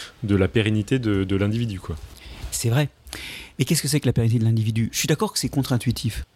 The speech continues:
Speaker 2: Quand on y réfléchit, bon, intuitivement, c'est bizarre qu'un individu se suicide, mais quand on y réfléchit, euh, bon, nous, on a des gens qui vont faire la guerre, euh, et qui se, qui se suicident, hein. Enfin, on voit ça en ce moment, euh, malheureusement. Bon, euh,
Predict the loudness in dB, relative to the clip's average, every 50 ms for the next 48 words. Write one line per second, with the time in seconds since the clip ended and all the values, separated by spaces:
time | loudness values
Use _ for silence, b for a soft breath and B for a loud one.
0 | _ _ _ _ _ _ -20 _ -10 -4 -4 -2 0 0 0 2 2 2 0 0
1 | 0 0 0 0 0 0 0 0 0 0 0 2 2 0 0 0 0 0 2 0
2 | 0 0 -2 -2 -2 0 0 0 0 2 2 2 2 2 2 0 2 2 0 0
3 | 2 0 0 0 B B B -10 -4 -2 0 0 2 2 2 2 2 2 0 0
4 | 0 0 0 0 0 0 0 0 B B B B B -6 -2 0 0 0 0 0
5 | 2 2 2 4 2 2 2 2 0 0 0 0 0 0 0 0 0 2 2 2
6 | 2 2 2 2 2 2 2 2 2 2 4 4 4 4 2 0 -2 -4 -8 -8
7 | -8 -8 -6 -6 -6 -6 -6 -4 -4 -4 -4 -6 -8 -6 -4 -2 0 0 0 0
8 | 2 2 0 0 0 2 2 2 2 2 2 2 2 0 0 0 2 2 2 2
9 | 2 0 -2 -10 -20 B B B B B B B B B B B B B -12 -12
10 | B -2 0 2 2 4 4 4 4 4 4 4 4 4 2 0 2 0 -2 B
11 | B B B B B B B B B B _ _ 2 2 2 2 2 0 -2 -4